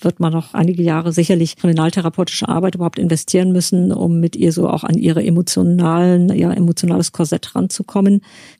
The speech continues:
Und etliche Jahre später, das war dann aber wirklich etliche Jahre später, hat sie dann eine Schizophrenie entwickelt. Und das kann ein Zufall sein,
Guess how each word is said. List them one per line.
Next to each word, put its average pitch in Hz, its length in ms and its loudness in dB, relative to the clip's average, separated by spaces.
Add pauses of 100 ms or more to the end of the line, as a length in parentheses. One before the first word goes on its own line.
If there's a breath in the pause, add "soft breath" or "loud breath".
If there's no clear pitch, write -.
(160)
Und 170 760 2
etliche 196 420 0
Jahre 147 320 0
später, - 460 -2
das 160 180 -4
war 165 80 -2
dann 156 120 0
aber 147 120 0
wirklich 156 320 -4
etliche - 380 -2
Jahre 156 260 -4
später, 180 580 0 (600 loud breath)
hat 156 160 0
sie 180 80 0
dann 156 160 0
eine 151 160 0
Schizophrenie 165 580 -2
entwickelt. - 640 -4
Und 165 800 -4
das 156 160 -2
kann 185 160 -2
ein 151 160 0
Zufall 160 420 0
sein, 165 480 2